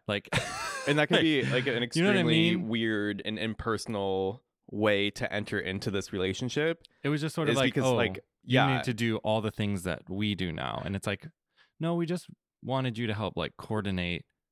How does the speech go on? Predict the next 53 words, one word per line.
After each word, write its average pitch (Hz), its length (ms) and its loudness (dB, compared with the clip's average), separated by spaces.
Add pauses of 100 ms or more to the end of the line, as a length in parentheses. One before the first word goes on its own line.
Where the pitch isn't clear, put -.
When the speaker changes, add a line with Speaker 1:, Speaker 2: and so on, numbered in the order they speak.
(140)
Speaker 1:
the 104 80 -4
documents 78 920 -4
and, 87 300 -2
like, 85 200 -6
medical 95 400 -4
stuff - 320 -8
and, 87 140 -2
like, 82 160 -6
whatever. 85 480 -4
I 104 80 -4
mean, 113 160 -2
honestly, 139 320 -2
you 123 80 -2
don't 139 100 -2
have 131 160 -2
to 131 60 -6
do 127 140 -2
any 151 160 0
of 92 80 -4
that. 78 160 -6
Like, 92 200 -6
you 104 100 -6
just 104 220 -6
tell 120 220 -2
us 127 160 -4
what 98 160 -4
to - 100 -8
do." - 300 -6 (140)
Speaker 2:
Right. 113 160 4
Speaker 1:
I - 20 4
don't 110 120 2
know. 69 280 -6
It 123 60 -4
was 151 60 4
Speaker 2:
Yeah, 147 100 6
so - 0 -
it - 40 -2
was 104 100 0
Speaker 1:
weird. 147 140 0
Speaker 2:
a 156 40 0
little 170 180 0
bit 151 140 2
weird, 120 300 -2
like, 92 300 -2 (400)
you 117 100 0
know, 101 120 2
getting 104 320 -2
that 90 200 -4
degree 98 340 -4
of 90 100 -2
separation, 92 580 -2
because 98 240 -2
at - 100 -6